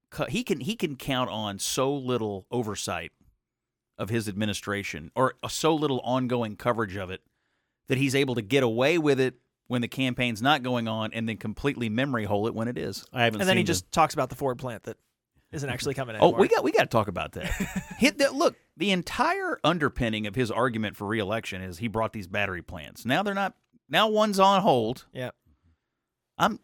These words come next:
Speaker 1: and, and at the same time that's on hold, if you're even, you know, uh, sort of following this, there are flashing red lights going on all over the industry about the slowdown in E Vs.
Speaker 3: Mm-hmm.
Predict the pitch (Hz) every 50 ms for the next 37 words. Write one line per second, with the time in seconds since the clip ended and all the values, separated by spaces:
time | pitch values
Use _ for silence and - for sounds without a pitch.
0 | _ _ _ _ _ - 170 165 160 - 165 170 180 170 - 139 - - 240 285
1 | 359 359 - - 214 202 202 175 151 151 170 - - 160 147 135 127 123 143 139
2 | 123 107 95 98 110 117 - 143 143 147 165 202 180 165 135 117 101 - _ _
3 | _ _ _ _ _ _ _ _ _ _ - 147 131 120 113 110 101 - - _
4 | _ _ _ _ _ _ _ _ _ _ 98 101 98 101 95 85 - _ _ _
5 | _ - - - - - 190 220 196 123 - - - 107 98 95 95 95 95 90
6 | 90 87 82 85 - - - - _ _ _ _ - 143 185 226 220 - 139 131
7 | 123 120 117 110 - _ _ _ _ - - - 151 147 151 175 196 - - 196
8 | 185 151 120 131 143 147 135 120 110 113 123 117 104 87 - - - 101 120 117
9 | 113 113 113 113 110 107 107 107 101 - - 120 139 151 143 135 131 120 110 110
10 | 101 110 120 123 110 107 - - - 90 90 90 95 92 95 104 98 - 101 -
11 | - - 110 110 117 135 131 135 131 131 131 127 123 117 117 123 123 110 110 101
12 | 95 95 95 92 90 - 151 151 139 139 139 139